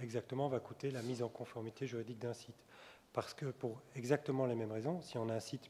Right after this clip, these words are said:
purement informatif, présent uniquement au Luxembourg, qui adresse, je vais dire, des visiteurs luxembourgeois, bah, il y a certaines choses à regarder. Si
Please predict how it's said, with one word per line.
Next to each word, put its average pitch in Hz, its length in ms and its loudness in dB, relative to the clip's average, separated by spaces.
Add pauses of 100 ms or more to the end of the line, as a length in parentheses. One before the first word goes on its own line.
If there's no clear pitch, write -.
purement 139 340 6
informatif, 131 760 2 (460)
présent 120 280 4
uniquement 131 540 4 (460)
au - 20 -2
Luxembourg, 120 480 2
qui 117 140 0
adresse, 120 480 0 (320)
je - 80 -18
vais 110 80 -4
dire, 117 180 0
des 113 100 -2
visiteurs 110 520 -4 (340)
luxembourgeois, 113 800 -2 (420)
bah, 131 80 -10 (220)
il 110 80 -6
y 110 40 -2
a 110 80 -2
certaines - 420 -6
choses 120 300 -4
à 107 60 -4
regarder. 107 540 -2 (400)
Si 139 420 -2